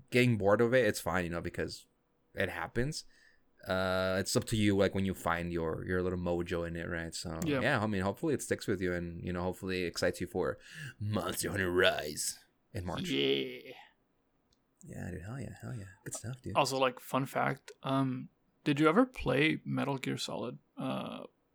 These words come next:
Speaker 2: Peace Walker on the P S P?
Speaker 1: I did.
Speaker 2: Did you know that
Speaker 1: Uh,
Speaker 2: you can f-,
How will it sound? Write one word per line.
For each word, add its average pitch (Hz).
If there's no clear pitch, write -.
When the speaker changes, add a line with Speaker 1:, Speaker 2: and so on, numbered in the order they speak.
Speaker 2:
Peace -
Walker 180
on 139
the 127
P -
S -
P? 147
Speaker 1:
I -
did. 95
Speaker 2:
Did 143
you 156
know 131
that 143
Speaker 1:
Uh, -
Speaker 2:
you 180
can 185
f-, -